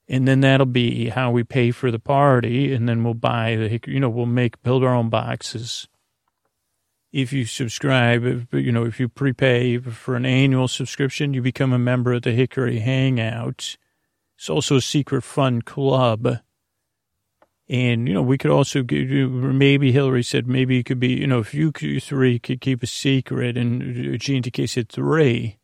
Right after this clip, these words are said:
And Hillary said, "Well, Aunt Penny's listening in the other room." And they said, "Oh, well, no, she, that's just, uh,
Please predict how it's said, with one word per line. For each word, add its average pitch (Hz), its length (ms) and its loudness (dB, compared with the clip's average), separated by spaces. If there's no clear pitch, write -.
And 117 360 -4
Hillary 117 240 2
said, 123 180 -4
"Well, 131 240 0
Aunt 135 300 -2
Penny's 120 340 0
listening 117 380 -2
in 110 80 -4
the 113 100 -4
other 120 160 -4
room." 120 440 2
And 120 80 -2
they 110 60 -2
said, 127 200 -6
"Oh, 117 340 2
well, 117 340 -2
no, 123 280 0
she, 120 240 -2
that's 123 320 -2
just, - 320 -6
uh, 120 280 -2